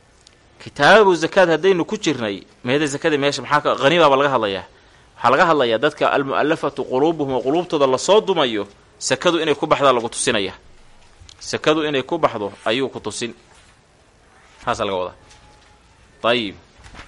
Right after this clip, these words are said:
Xadiidku waxyaaluhu ina tusinaya waxaa ka mid ah dadka in la dareensiiyo abaalka iyo wanaagga Ilaahay uu ku leeyahay iyo rasuulku ku, ku leeyahay.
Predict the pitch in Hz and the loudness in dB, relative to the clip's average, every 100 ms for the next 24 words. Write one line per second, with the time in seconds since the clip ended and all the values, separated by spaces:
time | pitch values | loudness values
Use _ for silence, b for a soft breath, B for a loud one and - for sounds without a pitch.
0 | - - _ _ _ - 135 196 185 196 | -20 -20 _ _ _ -4 -2 -2 -4 -4
1 | 185 151 160 175 175 147 131 - 170 143 | -2 0 2 2 0 -4 -6 -6 -4 0
2 | 143 151 127 151 139 123 120 151 - 143 | 0 -2 -2 -4 -2 -2 2 0 0 -8
3 | - - - _ _ _ 147 151 131 123 | -8 -20 -20 _ _ _ -4 0 0 0
4 | 117 113 - 117 113 123 131 - _ _ | -2 -4 -6 -6 -4 -4 -6 -10 _ _
5 | - - 123 147 127 - 85 113 117 123 | -10 0 4 4 4 -4 -6 -4 -2 0
6 | 139 117 113 117 123 120 101 - 123 117 | -2 -2 -6 -2 -2 -2 -10 -6 -4 -4
7 | 110 117 95 107 104 160 135 113 135 120 | -4 -6 -6 -8 -8 -8 -8 -10 -12 -6
8 | 113 101 104 | -4 -4 -4